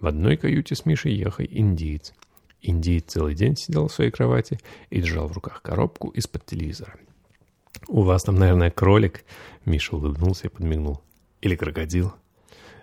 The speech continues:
"У меня там телевизор Panasonic", сказал индиец. Он сильнее сжал коробку, нахмурился и добавил: "У меня очень чуткий сон". И больше до ночного происшествия индиец не сказал ни слова. Морское путешествие прошло спокойно.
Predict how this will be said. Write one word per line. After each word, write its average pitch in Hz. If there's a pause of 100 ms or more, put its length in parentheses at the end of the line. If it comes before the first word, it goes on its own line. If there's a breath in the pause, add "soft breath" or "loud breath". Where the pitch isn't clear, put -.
(140)
"У -
меня 85
там 85
телевизор 104
Panasonic", 92
сказал 76
индиец. 76 (320)
Он 80
сильнее 80
сжал 76
коробку, 107
нахмурился 92
и 92
добавил: 80 (400 loud breath)
"У -
меня 85
очень 104
чуткий -
сон". 80 (800 soft breath)
И 113
больше 85
до 120
ночного 127
происшествия 117
индиец 107
не 98
сказал 92
ни 90
слова. - (800 loud breath)
Морское 87
путешествие -
прошло -
спокойно. -